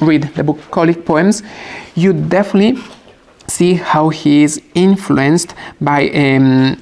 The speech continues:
by the great lyric poets. And finally, what's the influence of Greek tragedy? Dialogue.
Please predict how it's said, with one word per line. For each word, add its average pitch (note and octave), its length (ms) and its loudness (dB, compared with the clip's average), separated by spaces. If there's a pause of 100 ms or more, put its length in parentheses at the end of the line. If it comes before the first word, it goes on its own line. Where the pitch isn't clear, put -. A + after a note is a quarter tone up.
(120)
by C#3 180 0
the C3+ 120 -2
great E3 320 0
lyric D3 320 2
poets. C3+ 560 -4 (580)
And G#3 400 2 (920)
finally, F#3+ 540 0 (200)
what's B3+ 300 0
the D#4 80 2
influence D#4 340 2
of F3 160 -2
Greek E3+ 300 -2
tragedy? C3+ 640 -6 (3500)
Dialogue. F3+ 800 0